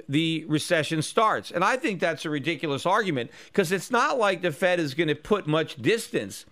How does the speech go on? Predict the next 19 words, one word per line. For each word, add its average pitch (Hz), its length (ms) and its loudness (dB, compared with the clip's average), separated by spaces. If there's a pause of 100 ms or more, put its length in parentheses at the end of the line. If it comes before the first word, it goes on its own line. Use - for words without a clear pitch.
(220)
between 156 480 0
zero 143 580 2
and 135 260 -2
wherever 147 380 2
they 123 140 2
raise 170 340 2
them. 113 280 -4 (280)
I - 40 -4
mean, 180 100 2
if 180 80 0
the 175 120 -2
Fed 240 300 2
raises 175 380 0
interest 175 340 -4
rates 151 220 -2
for 147 100 -4
twenty-five 151 600 -2
basis 131 380 -2
points 98 420 -8